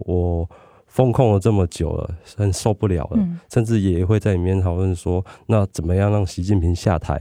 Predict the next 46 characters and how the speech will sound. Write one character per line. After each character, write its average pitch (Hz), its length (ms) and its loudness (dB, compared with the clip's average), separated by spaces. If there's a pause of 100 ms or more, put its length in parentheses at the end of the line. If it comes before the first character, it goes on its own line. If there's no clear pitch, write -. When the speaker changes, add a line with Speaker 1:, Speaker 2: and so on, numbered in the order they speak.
Speaker 1:
等 90 160 -2
等 87 160 -2
之 85 160 -6
类 85 160 0
的。 - 160 -10
Speaker 2:
嗯。 185 260 -2 (200)
Speaker 1:
嗯， 90 240 -2
那 135 100 4
我 101 120 4
其 104 200 -2
实 104 200 0 (100)
联 110 200 4
络 123 200 4
到 113 180 2
最 104 220 0
多 98 180 0
受 95 180 -2
访 82 240 -2
者 92 140 0
的 - 160 -6
是 - 160 -2
在 98 220 0
一 98 40 0
个 87 160 -2
以 85 240 -4 (360)
日 135 180 4
期 92 320 -2
为 95 480 2 (140)
名 95 200 2
称 101 240 0
的 92 400 -2
群 90 280 -2
组， - 180 -6 (600)
Speaker 2:
嗯。 196 100 0
Speaker 1:
在 127 80 4
这 127 80 2
个 120 80 4
群 101 200 0
组 104 220 0
里 78 60 -2
面， 87 300 0 (120)
他 110 160 2
们 110 160 2
很 78 240 -2
担 104 320 0
心 95 240 -4